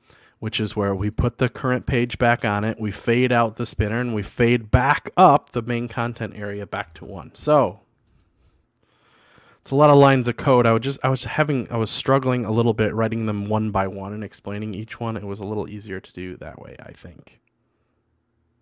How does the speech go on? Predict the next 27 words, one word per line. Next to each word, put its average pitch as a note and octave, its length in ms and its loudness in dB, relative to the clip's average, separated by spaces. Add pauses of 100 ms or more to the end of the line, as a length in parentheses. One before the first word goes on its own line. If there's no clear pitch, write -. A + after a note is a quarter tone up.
(640)
So - 120 -14
you A2 60 -10
can F#2+ 100 -8
see D3 160 -4
what D3+ 100 2
happens B2 380 -2
when G#2+ 80 -6
we G2 80 -6
click - 260 -8
on G#2 120 -2
the G2+ 80 -6
About A#2+ 360 0
page G2+ 460 -4 (360)
is G2+ 180 -6
the G#2 120 -4
U A#2 180 2
R G#2 220 4
L G2+ 240 0
does A#2 320 2
go, - 140 -6 (100)
change A#2 640 -4
to - 120 -10
something F#2+ 440 -10
that F2 100 -10
we G2 140 -10
can F2+ 260 -16 (300)
use. G#2 800 -10